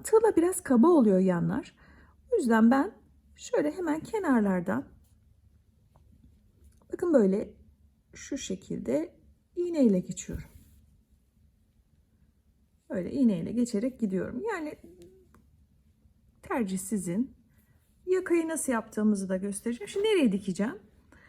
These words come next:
Buradan böyle geleceğim, döneceğim. Şuraya kadar dikeceğim. Koltuk altı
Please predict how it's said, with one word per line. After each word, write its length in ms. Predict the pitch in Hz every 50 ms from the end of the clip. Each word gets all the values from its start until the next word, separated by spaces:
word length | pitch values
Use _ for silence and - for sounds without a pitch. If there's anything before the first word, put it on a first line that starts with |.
| - _ _ _ _ -
Buradan 400 | 392 339 233 233 226 220 220 220
böyle 300 | 269 262 240 214 208 202
geleceğim, 760 | 196 220 240 233 233 233 196 196 190 190 190 208 240 262 226
döneceğim. 720 | 226 220 208 196 190 165 180 175 170 175 185 226 294 359 - - 320 359 - - - - _ _ _ _ _
Şuraya 360 | - - - 440 311 247 220
kadar 380 | - 226 196 240 269 277 226 196
dikeceğim. 400 | 202 - 196 170 160 170 160 156 151 - _ _ _ _ _ _ - - _ _ _ _ _ _ _ _
Koltuk 420 | - 285 269 254 262 262 240 -
altı 340 | 202 180 170 165 - - 233